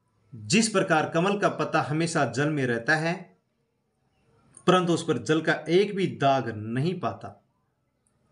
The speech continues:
दाग, एक भी दाग नहीं लग पाता। अर्थात उस पर जल की बूंदें भी नहीं ठहर पाती,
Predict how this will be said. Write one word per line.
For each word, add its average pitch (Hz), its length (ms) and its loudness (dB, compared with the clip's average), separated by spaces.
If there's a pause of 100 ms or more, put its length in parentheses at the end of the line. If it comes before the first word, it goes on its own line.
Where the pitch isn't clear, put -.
(140)
दाग, 156 420 4
एक 208 240 4
भी 226 100 2
दाग 156 240 2
नहीं 139 200 0
लग 170 240 -2
पाता। 113 400 -10 (580)
अर्थात 170 440 2
उस 190 160 -6
पर 147 220 -4
जल 175 180 0
की 185 160 -4
बूंदें 139 380 -2
भी 127 300 -6 (160)
नहीं 151 420 -4
ठहर 143 180 -4
पाती, 135 580 -10